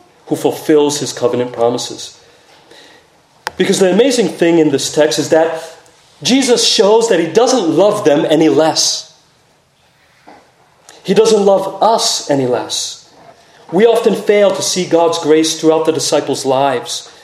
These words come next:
We fail to see God's grace throughout our own lives.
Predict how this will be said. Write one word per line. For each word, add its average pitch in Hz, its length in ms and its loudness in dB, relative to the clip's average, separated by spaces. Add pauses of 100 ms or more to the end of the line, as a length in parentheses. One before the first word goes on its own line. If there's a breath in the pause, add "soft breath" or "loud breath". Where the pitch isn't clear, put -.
(260 loud breath)
We 202 100 0
fail 226 460 2
to 214 80 -4
see 175 260 -4
God's 185 340 0
grace 151 400 -2
throughout 165 260 2
our 180 220 2
own 220 260 2
lives. - 580 -6